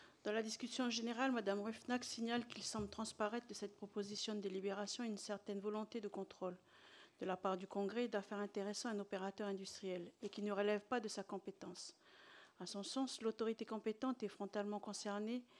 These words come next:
est la province Sud, qui ne figure d'ailleurs pas dans le comité de concertation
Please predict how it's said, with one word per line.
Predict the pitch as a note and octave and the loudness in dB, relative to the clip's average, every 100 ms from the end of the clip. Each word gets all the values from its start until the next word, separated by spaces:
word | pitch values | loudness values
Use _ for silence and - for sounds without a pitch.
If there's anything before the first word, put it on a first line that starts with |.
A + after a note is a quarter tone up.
| - - - - _ _ _ | -20 -20 -20 -20 _ _ _
est | B3 A3+ | 6 6
la | G3+ | 4
province | - A3 G#3 | 0 0 -2
Sud, | - G3 F3+ F#3 - | -2 -4 -2 -4 -4
qui | G#3 | -2
ne | G3 | -2
figure | - G3 G#3 | -4 0 2
d'ailleurs | F#3+ F#3+ G3+ G3 | 4 4 4 2
pas | - A#3+ - - | 2 2 0 -4
dans | G3+ | -2
le | F#3 | -2
comité | G#3+ G#3 A#3 | -2 0 0
de | A3+ | -2
concertation | G#3 - F#3 G3 F#3+ - A3+ | -4 -6 -6 -6 -6 -6 -6